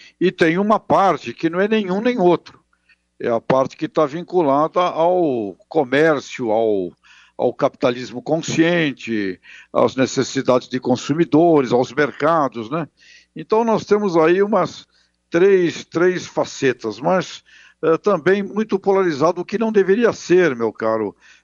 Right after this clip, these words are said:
meu caro Heinz, porque, eh, ao longo da história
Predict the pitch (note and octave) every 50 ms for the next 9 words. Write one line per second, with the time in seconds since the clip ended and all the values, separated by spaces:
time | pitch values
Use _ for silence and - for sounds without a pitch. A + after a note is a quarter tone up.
0 | _ - C3 B2 - - C3+ B2+ B2 A2 G2+ A#2+ A#2+ A#2 A2 G2 A2+ B2 A#2+ -
1 | - D#3 D3 C#3 - F3 F3+ F3+ F3+ F3 E3+ E3+ D#3+ D#3 D#3+ D#3 D3+ C#3+ D3 F#3
2 | F#3 E3+ F3 G3 G3+ G3 G3 G#3 A3+ A3 G#3 G3+ - D#3 C3+ - - - D#3 F3
3 | G#3+ A3 F3+ D3 C3+ B2 A#2 G#2+ F#2